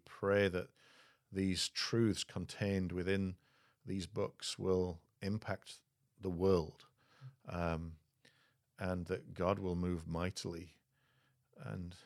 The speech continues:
let's, let's stop settling for mediocrity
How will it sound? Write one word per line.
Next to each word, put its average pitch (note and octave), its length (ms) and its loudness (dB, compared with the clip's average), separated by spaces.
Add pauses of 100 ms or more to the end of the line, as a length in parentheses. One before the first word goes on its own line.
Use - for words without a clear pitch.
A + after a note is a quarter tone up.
(340)
let's, - 380 -6 (100)
let's A#2+ 220 -4
stop - 280 -4
settling G2 440 -2
for - 120 -10
mediocrity F2 800 -4